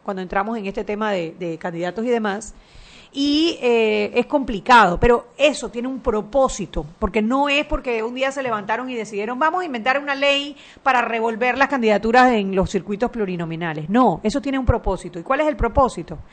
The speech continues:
La Asamblea, que es el primer órgano del Estado, está supuesta a representar la voz del panameño. Pero esa voz del panameño no viene en un solo tono, viene en muchos tonos de voz.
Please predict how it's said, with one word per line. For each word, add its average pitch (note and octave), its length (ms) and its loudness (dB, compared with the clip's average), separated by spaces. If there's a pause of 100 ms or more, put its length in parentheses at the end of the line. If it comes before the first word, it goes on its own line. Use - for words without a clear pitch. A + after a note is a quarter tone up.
(240)
La A3+ 220 4
Asamblea, A3+ 580 2
que A3 120 -8
es A#3+ 60 -4
el C4 200 -2 (380)
primer B3+ 540 -2
órgano B3+ 400 4
del F#3+ 140 -2
Estado, E3+ 480 0
está A#3 240 -4
supuesta C4 560 -2
a G#3+ 100 -4
representar G3 640 -4
la A3+ 140 2
voz C#4 360 0
del F#3 180 -4
panameño. E3 600 -4 (340)
Pero D4 180 2
esa E4+ 180 0
voz D4 180 0
del C#4 140 -2
panameño A#3 360 -6
no C#4 120 -6
viene C#4 240 -4
en C4+ 100 -4
un C#4 80 -6
solo C4 280 2
tono, G3 440 0
viene C4+ 260 -6
en A#3+ 140 -6
muchos F4 560 -2
tonos F#3 240 -8
de E3+ 80 -8
voz. D3+ 300 -14